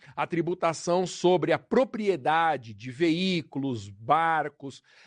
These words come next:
aeronaves e principalmente de imóveis praticamente não existe no nosso país. Precisaria inverter essa lógica, que eu considero a primeira razão fundamental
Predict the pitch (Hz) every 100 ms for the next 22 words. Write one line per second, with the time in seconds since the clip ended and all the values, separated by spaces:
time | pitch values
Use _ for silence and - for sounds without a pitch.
0 | - 131 151 160 151 143 147 160 160 135
1 | 127 143 - 233 247 - - 180 175 175
2 | 170 123 147 156 143 156 190 180 120 113
3 | 110 - _ 240 262 269 - 214 202 220
4 | 202 214 220 165 127 175 180 - - 196
5 | _ - _ 160 175 156 160 - 175 -
6 | 180 139 120 - 143 143 208 160 196 147
7 | 175 170 _ _ 156 170 214 269 208 190
8 | 147 - - 269 240 185 - 175 135 143
9 | 151 147 - 156 - 143 139 139 135 143
10 | 135 135 139 165 143 131 131 127 - 165
11 | 156 143 123 117 131 127